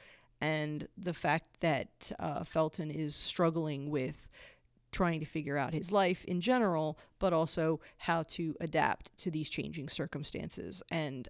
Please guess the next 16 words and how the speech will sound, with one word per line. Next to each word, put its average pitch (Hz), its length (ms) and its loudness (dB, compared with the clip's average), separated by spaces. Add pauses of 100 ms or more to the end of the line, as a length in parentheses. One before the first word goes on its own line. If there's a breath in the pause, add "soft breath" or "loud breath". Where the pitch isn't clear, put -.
how 151 240 0
does 151 160 -4
that - 200 -6
change - 380 -8
his - 220 -6
life 87 320 -4
and 147 240 -6
who 156 160 -2
he 151 220 -6
sees 147 320 -6
himself - 380 -6
as, 156 200 -4
as 180 120 -8
a - 80 -12
person. 170 460 -6 (920 loud breath)
It's 190 240 -2